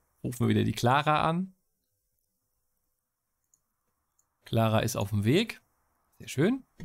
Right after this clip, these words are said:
Gut. Dann gönne ich mir, solange bis Clara kommt, eben kurz eine Dose.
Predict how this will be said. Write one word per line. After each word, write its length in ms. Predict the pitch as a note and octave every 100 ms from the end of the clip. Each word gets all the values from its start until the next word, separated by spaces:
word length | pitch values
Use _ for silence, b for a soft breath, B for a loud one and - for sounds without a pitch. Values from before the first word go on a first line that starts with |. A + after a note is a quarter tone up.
| - _ -
Gut. 320 | - - - _ _ b b b b -
Dann 460 | B2+ B2+ A#2+ G#2 G2+
gönne 320 | B2+ C3 F3+
ich 260 | G#3 -
mir, 180 | G3 G#3+
solange 400 | F3+ D3+ C3 C3
bis 180 | A2+ -
Clara 320 | A#2 G#2 G2
kommt, 320 | - G#2 G2+
eben 240 | - A2 G#2
kurz 280 | A#2 G#2 A2
eine 100 | G2
Dose. 680 | - A#2 A#2+ B2 C#3+ B3+